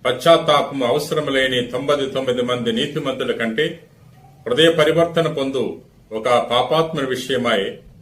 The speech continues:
పరలోకమున ఎక్కువ ఆనందం ఉండునని నేను మీతో చెప్పుచున్నాను. పది వెండి నాణెములు ఉన్న స్త్రీ అందులో ఒకటి పోగొట్టుకుని ఎడల,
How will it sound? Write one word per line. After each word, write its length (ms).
పరలోకమున 800
ఎక్కువ 500
ఆనందం 440
ఉండునని 640
నేను 340
మీతో 440
చెప్పుచున్నాను. 720
పది 160
వెండి 260
నాణెములు 360
ఉన్న 220
స్త్రీ 480
అందులో 360
ఒకటి 680
పోగొట్టుకుని 720
ఎడల, 380